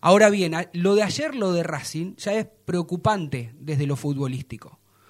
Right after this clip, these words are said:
porque falló en el área propia, en el área rival, falló por concepto, ya le entendieron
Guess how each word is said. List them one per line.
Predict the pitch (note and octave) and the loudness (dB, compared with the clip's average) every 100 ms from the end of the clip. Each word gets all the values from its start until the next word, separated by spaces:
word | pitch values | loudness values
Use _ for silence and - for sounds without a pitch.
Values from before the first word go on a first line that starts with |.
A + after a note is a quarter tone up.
| - _ | -20 _
porque | E3+ E3 F3+ | -2 -2 -2
falló | G3 F3+ A#3 B3+ B3+ - - | -2 -2 2 0 0 -10 -8
en | D#3+ | -6
el | D#3+ | -2
área | F3 E3 D3+ | -2 -2 0
propia, | G#3+ - F#3 - | 0 0 -4 -4
en | E3 | -6
el | D#3 E3+ | -4 -2
área | D#3+ D3 | -2 -4
rival, | C#3 D#3+ F#3+ F#3 - _ _ _ _ _ _ | -2 0 0 -2 -12 _ _ _ _ _ _
falló | F3+ D3 A#3 A#3+ | -4 0 0 0
por | G3+ E3 | 0 0
concepto, | E3 D#3 - F#3+ - D3+ - _ _ _ _ _ _ | -2 0 2 2 0 -6 -6 _ _ _ _ _ _
ya | A#3 | -2
le | A#3 | 0
entendieron | G#3 F#3+ F3+ F#3+ A3+ C#4+ A3+ D3 A#2+ A#2+ | -2 -2 -2 -2 -2 -2 0 -2 -4 -12